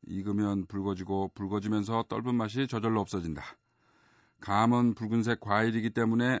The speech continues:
소의 심장과 같다는 우심 또는 붉은색 구슬인 홍주라고도 부른다. 볕에 말린 것을 백시라고 하고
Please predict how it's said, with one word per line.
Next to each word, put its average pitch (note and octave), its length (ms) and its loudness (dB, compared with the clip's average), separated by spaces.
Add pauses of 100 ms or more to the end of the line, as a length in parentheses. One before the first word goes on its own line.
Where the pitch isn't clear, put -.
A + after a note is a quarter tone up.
소의 C3+ 400 0
심장과 A2 800 0
같다는 G2+ 440 -2
우심 G#2 480 -2 (460)
또는 D#3+ 460 2
붉은색 A#2+ 480 -2
구슬인 G#2+ 400 -4 (160)
홍주라고도 C3 920 -2
부른다. F#2+ 320 -4 (920)
볕에 C#3+ 400 4
말린 C#3+ 280 6
것을 C#3 300 2
백시라고 C3 500 0
하고 A2+ 440 0